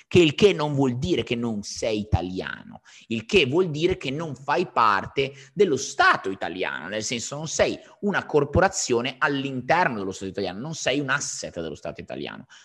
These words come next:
sei un individuo che living, breathing, quindi sei un individuo che respira, che vive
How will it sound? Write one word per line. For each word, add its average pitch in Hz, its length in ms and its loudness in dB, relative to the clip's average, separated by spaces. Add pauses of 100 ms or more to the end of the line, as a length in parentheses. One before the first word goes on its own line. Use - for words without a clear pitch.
sei 240 220 2
un 156 120 -6
individuo 196 760 0 (280)
che 139 400 0 (300)
living, 127 600 -2
breathing, 113 480 -4
quindi 123 280 -8
sei 127 180 -2
un 120 80 -6
individuo 131 460 -6
che 107 140 -4
respira, 127 640 -4
che 175 160 -6
vive 120 680 -4